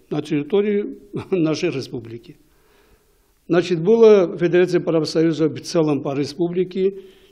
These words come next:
тысяча восемьсот сорок три, значит, совета, где были рассмотрены пять тысяч пятьсот двадцать девять вопросов. Были проверены около триста семьдесят два учреждения организаций.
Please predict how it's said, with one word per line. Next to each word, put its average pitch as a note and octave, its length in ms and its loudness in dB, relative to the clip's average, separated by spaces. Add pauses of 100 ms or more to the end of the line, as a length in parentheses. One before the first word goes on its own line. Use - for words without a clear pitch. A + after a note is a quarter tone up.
(100)
тысяча G#3+ 300 -2
восемьсот D#3+ 500 0
сорок D3+ 360 -4
три, F#3+ 500 0
значит, G3+ 420 -6 (120)
совета, C3+ 560 -8 (1080)
где D3+ 280 2
были E3 200 2
рассмотрены D#3+ 840 -2 (460)
пять D#3 260 -4
тысяч G#3 460 -4
пятьсот F#3+ 600 -4
двадцать D3 400 -4
девять D#3 320 -2
вопросов. C3+ 500 -12 (240)
Были F#3+ 200 2
проверены G3 640 2
около F3+ 340 0
триста F#3 420 -4
семьдесят D3 380 -2
два E3 180 0
учреждения D3 640 -4
организаций. C3 680 -8